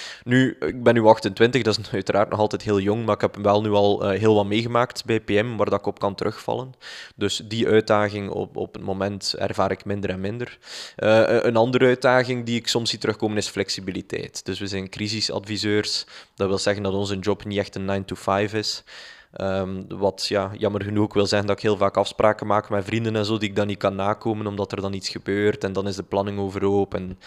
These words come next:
dan werk ik bijvoorbeeld dus op een zaterdag door en dan ben ik de maandag thuis en je, je weet het allemaal niet op voorhand.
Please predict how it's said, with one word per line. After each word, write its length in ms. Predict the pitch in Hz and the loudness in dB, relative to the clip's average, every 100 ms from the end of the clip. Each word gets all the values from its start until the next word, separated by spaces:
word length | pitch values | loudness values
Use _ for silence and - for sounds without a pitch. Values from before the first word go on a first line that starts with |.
| - - - - | -16 -16 -16 -6
dan 240 | 101 101 | -2 0
werk 220 | 101 - | 0 -2
ik 100 | 95 | -2
bijvoorbeeld 400 | 95 98 98 98 | 0 2 2 2
dus 260 | 98 98 - | 2 2 0
op 140 | - | -2
een 100 | 92 | -6
zaterdag 640 | 92 95 104 101 95 101 98 | -2 0 0 -2 0 -2 0
door 400 | 101 101 107 104 | 0 2 2 2
en 160 | 98 95 | 0 -2
dan 140 | 95 | -4
ben 100 | 95 | -4
ik 120 | 95 | -4
de 60 | 95 | -6
maandag 460 | 98 104 101 101 | -2 -2 0 -4
thuis 340 | - 101 101 95 | 0 2 2 0
en 120 | 95 | -4
je, 460 | 98 - 120 113 120 | -6 -6 -4 -4 0
je 80 | |
weet 160 | 113 127 | 2 4
het 120 | 135 | 4
allemaal 280 | 123 127 120 | 4 4 2
niet 120 | 120 | 2
op 100 | 110 | 0
voorhand. 500 | - 117 131 139 - | 2 2 2 -2 -10